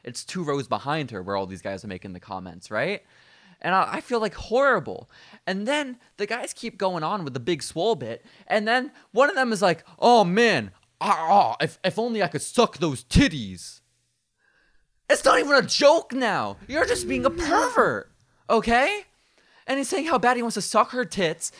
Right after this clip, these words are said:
and then what the, one of them says,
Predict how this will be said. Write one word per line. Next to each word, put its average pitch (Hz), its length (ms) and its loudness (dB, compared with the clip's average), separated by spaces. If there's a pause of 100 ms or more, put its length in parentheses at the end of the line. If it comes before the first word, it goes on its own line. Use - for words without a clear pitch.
(160)
and 214 220 2
then 247 300 0 (760)
what 226 220 0
the, - 100 -4 (160)
one 240 240 4
of 277 60 -2
them 277 120 2
says, 196 320 0